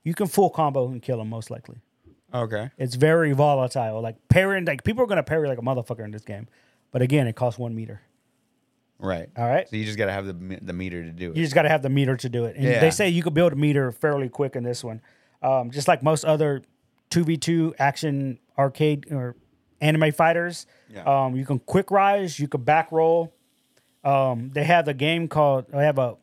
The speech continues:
Speaker 1: dynamic save in the game. It's basically a burst from Guilty Gear.
Speaker 2: Okay.
Speaker 1: So somebody's getting you comboed. You have that meter at
Speaker 2: Pop
Speaker 1: the top.
Speaker 2: out.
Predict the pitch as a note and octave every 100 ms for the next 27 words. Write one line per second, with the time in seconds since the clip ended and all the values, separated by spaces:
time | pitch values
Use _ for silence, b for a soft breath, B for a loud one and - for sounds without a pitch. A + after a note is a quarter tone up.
0 | _ _ _ _ _ C#3 C#3+ C#3 D3+ D#3
1 | - E3 E3+ G3+ G3 F#3 G3 G3 A#3 B3+
2 | - _ _ _ _ _ - D#3 C3+ D3+
3 | E3 F3+ E3 C#3+ C3 D#3 D#3 - C3+ C3
4 | C#3 B2 A2+ - _ _ _ _ _ _
5 | _ - A#2+ A#2+ A#2 C#3+ C#3 F3 F3 D3+
6 | E3+ D#3+ E3 - F#3 F#3+ G#3+ G#3+ D3+ D3
7 | D#3+ F3 E3 F3+ E3+ F#3 F3+ - - E3
8 | A3+ -